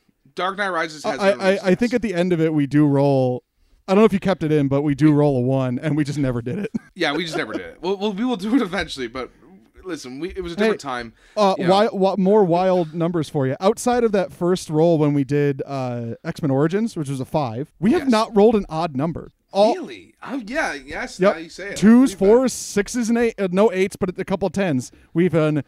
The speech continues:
Speaker 2: no, no odd numbers, which is just whack. I, I, I hate being proved right over and over again on this, but statistics are weird, man. <laughs>
Speaker 1: They're very, very weird. I don't know. Like, uh, you know, like, somebody just say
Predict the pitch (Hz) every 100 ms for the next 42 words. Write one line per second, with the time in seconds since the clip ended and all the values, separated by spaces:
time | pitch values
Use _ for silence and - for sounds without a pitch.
0 | _ - 156 175 202 214 196 208 185 180
1 | 170 170 143 123 - _ - 202 - 185
2 | 139 175 156 151 120 - - 196 202 208
3 | 208 - _ _ 214 220 247 311 - 170
4 | 220 220 120 202 208 151 165 185 165 165
5 | 151 139 160 175 185 185 196 202 180 156
6 | 196 - 370 453 - 254 151 151 160 113
7 | 117 139 - - - _ 156 190 214 165
8 | 139 147 143 139 120 110 104 107 90 85
9 | 85 80 - 135 135 117 98 - 151 -
10 | - 220 220 226 - 240 135 151 - 208
11 | 226 226 330 233 220 - 214